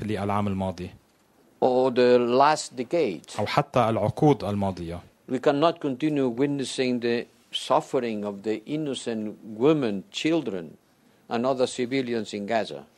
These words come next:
Speaker 1: لا يمكننا أن نستمر في مشاهدة المعاناة التي لا تحتمل للنساء والأطفال الأبرياء والمدنيين الآخرين في غزة.
Speaker 2: And we cannot watching the increasing violence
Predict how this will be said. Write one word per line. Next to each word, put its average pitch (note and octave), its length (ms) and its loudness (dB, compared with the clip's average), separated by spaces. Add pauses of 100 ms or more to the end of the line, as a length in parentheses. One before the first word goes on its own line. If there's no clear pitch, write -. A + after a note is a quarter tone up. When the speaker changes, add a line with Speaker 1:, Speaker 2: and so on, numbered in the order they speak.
(160)
Speaker 1:
لا C#3 120 4
يمكننا C#3+ 480 4
أن B2 100 2
نستمر C3+ 400 2
في B2+ 120 -4
مشاهدة B2+ 540 0
المعاناة A#2+ 560 2
التي A2+ 320 -2
لا A#2 100 2
تحتمل A2+ 460 0
للنساء G#2+ 580 0 (560)
والأطفال B2 440 4
الأبرياء B2+ 460 4
والمدنيين A#2 560 4
الآخرين A#2 500 2
في - 160 -2
غزة. G2 340 0 (360)
Speaker 2:
And A#2+ 140 -2
we B2+ 80 4
cannot B2 600 2 (500)
watching A#2 640 0 (500)
the A#2 100 2 (120)
increasing B2 600 -2
violence A2+ 720 0